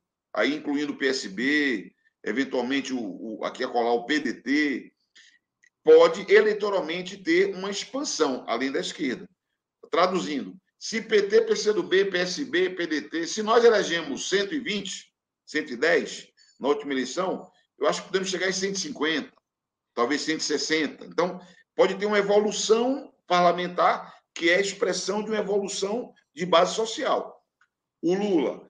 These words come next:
tá no lugar que tá, não é a expressão da esquerda. Tem uma parcela de um campo democrático que, seja por solidariedade em função do lawfare que ele viveu,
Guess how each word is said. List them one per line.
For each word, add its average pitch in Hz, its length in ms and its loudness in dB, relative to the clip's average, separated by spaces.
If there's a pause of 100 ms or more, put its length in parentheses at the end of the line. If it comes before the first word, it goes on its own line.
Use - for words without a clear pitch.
(120)
tá 190 140 2
no 214 80 2
lugar 175 300 4
que 127 100 -10
tá, 196 400 -2
não 160 220 -2
é 349 160 0
a 330 60 -2
expressão 180 580 -2
da 160 80 2
esquerda. 92 540 -6 (300)
Tem 143 120 0
uma 165 120 -2
parcela 170 460 2
de 202 80 -6
um 220 160 -4
campo 175 300 -6
democrático 165 960 -2 (320)
que, 226 100 -10
seja 190 400 4
por - 160 -2
solidariedade 190 880 0
em - 80 -10
função 185 540 -4 (180)
do 185 80 2
lawfare 185 520 2
que 185 80 -2
ele 190 120 0
viveu, 131 420 -4